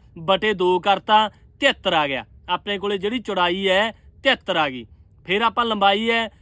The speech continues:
ਦੋ ਸੌ ਚੌਵੀ ਹੈ ਤੇ ਦੋ ਸੌ ਪੰਦਰਾਂ ਹੈ, ਇਹਨਾਂ ਨੂੰ ਜੋੜ ਕੇ ਬਟੇ ਦੋ ਕਰਤਾ, ਚਾਰ ਸੌ ਉਨਤਾਲੀ ਬਟੇ ਦੋ,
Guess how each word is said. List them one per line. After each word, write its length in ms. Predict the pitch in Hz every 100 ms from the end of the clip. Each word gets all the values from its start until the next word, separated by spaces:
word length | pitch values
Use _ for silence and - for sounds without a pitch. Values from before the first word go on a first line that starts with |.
| - 160
ਦੋ 220 | 185 196
ਸੌ 140 | 226
ਚੌਵੀ 500 | 226 220 208 208 233
ਹੈ 180 | 233 226 - - -
ਤੇ 80 |
ਦੋ 200 | 214 202
ਸੌ 140 | 190 220
ਪੰਦਰਾਂ 400 | 190 196 185 220
ਹੈ, 160 | 220 -
ਇਹਨਾਂ 240 | 214 247
ਨੂੰ 140 | 262 208
ਜੋੜ 260 | 190 190
ਕੇ 180 | 190 220
ਬਟੇ 260 | 180 170 202
ਦੋ 220 | 180 180
ਕਰਤਾ, 480 | 196 190 220 214 208 _ -
ਚਾਰ 280 | 220 196 190
ਸੌ 180 | 208 208
ਉਨਤਾਲੀ 460 | 190 190 185 202
ਬਟੇ 320 | 208 175 196 190
ਦੋ, 440 | 170 190 214 220